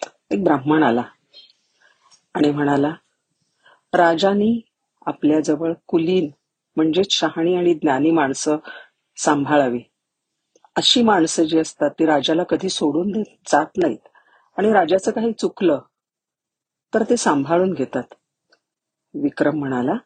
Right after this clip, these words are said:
"विप्रवर्य, तुम्ही म्हणता ते खरंही असेल, पण हे सिद्ध करणारी एखादी घटना तुम्ही सांगू शकता का?"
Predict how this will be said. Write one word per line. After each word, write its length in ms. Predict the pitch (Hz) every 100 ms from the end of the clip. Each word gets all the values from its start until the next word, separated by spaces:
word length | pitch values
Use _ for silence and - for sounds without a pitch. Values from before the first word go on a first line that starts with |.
| _ _ _ _ _ _ _ _ _ -
"विप्रवर्य, 580 | 160 165 139 139 139 202 - - - _ -
तुम्ही 180 | 156 160
म्हणता 380 | 170 151 143 165
ते 100 | 170 -
खरंही 400 | 160 170 202 220
असेल, 360 | 131 - 123 - - _
पण 100 | 214
हे 120 | 226
सिद्ध 360 | 240 208 143 196
करणारी 380 | 208 208 202 202
एखादी 300 | 196 202 202
घटना 380 | - - 285 -
तुम्ही 220 | 208 208
सांगू 300 | 208 147 147
शकता 360 | - - -
का?" 160 | 113